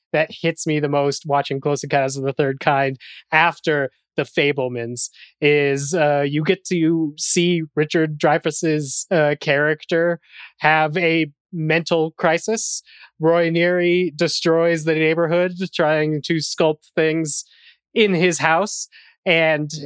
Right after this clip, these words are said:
the, uh, mother of the family needs to take the kids away, and they drive right out of the movie. But those kids are the perspective that this movie is being written from.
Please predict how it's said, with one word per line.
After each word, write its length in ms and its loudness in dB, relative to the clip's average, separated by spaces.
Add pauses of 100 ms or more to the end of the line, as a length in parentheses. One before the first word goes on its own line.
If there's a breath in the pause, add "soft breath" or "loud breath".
(120)
the, 480 0 (160)
uh, 340 0 (380)
mother 460 2
of 100 -2
the 100 0
family 360 0
needs 220 -2
to 100 -2
take 100 -2
the 60 -14
kids 240 -2
away, 240 2
and 100 -2
they 100 2
drive 400 0
right 220 2
out 160 2
of 80 -4
the 60 -4
movie. 460 -2 (420 soft breath)
But 300 2 (580)
those 460 0
kids 640 0
are 160 2
the 120 -2
perspective 580 -2
that 140 -8
this 200 -4
movie 340 0
is 100 -4
being 300 -2
written 320 0
from. 440 -2